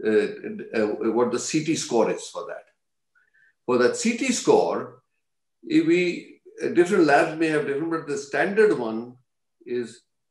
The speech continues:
zero to forty. The higher, or maybe even fifty to sixty, it depends on what you're in. But if you, i-, i-, if, if we say in our lab, if somebody is below thirty-four,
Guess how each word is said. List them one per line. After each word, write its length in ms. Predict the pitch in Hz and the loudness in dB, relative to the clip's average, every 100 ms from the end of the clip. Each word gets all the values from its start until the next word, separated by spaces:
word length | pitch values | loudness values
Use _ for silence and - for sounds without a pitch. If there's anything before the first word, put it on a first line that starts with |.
| _ _ - | _ _ -12
zero 400 | 123 156 165 156 | -2 2 2 -2
to 80 | |
forty. 420 | - 104 92 - - _ _ _ _ _ _ _ _ _ _ _ _ _ _ _ - | -8 -8 -10 -14 -18 _ _ _ _ _ _ _ _ _ _ _ _ _ _ _ -6
The 100 | 113 | -4
higher, 460 | - 131 170 190 160 | 2 4 6 4 0
or 300 | 135 135 120 | -2 -2 -4
maybe 280 | 123 135 151 | -6 -4 -4
even 180 | 156 151 | -4 -2
fifty 360 | 175 165 135 | -4 -4 -14
to 120 | 135 139 | -12 -8
sixty, 380 | 165 - 117 | -8 -8 -6
it 100 | 104 | -4
depends 380 | 107 - 113 107 | -2 0 0 0
on 240 | 104 - - | -4 -6 -12
what 240 | 92 98 | -12 -12
you're 120 | 87 - | -10 -12
in. 200 | - _ - | -14 _ 2
But 380 | 165 - - - _ _ _ _ _ _ _ _ _ _ _ | 4 4 -4 -16 _ _ _ _ _ _ _ _ _ _ _
if 320 | - 233 - | -4 -4 -2
you, 380 | 226 233 226 - | -2 0 -2 -4
i-, 140 | - 165 | 0 0
i-, 360 | - 330 - 339 | 2 -4 -2 -2
if, 100 | - _ _ _ _ _ _ | -2 _ _ _ _ _ _
if 100 | - | -10
we 140 | 160 175 | -4 -2
say 240 | - 151 | 2 4
in 80 | 131 | 4
our 140 | 127 | 0
lab, 460 | 117 101 101 120 - 113 | -2 -2 -2 -4 -8 -14
if 180 | 104 - | -14 -8
somebody 480 | 135 147 160 156 | -8 -6 -4 -4
is 140 | 143 110 | -6 -12
below 680 | 98 113 120 160 170 - - _ _ _ | -4 -2 2 4 2 -2 -20 _ _ _
thirty-four, 840 | 131 131 127 - 117 95 107 - | -8 -6 -8 0 0 2 0 -2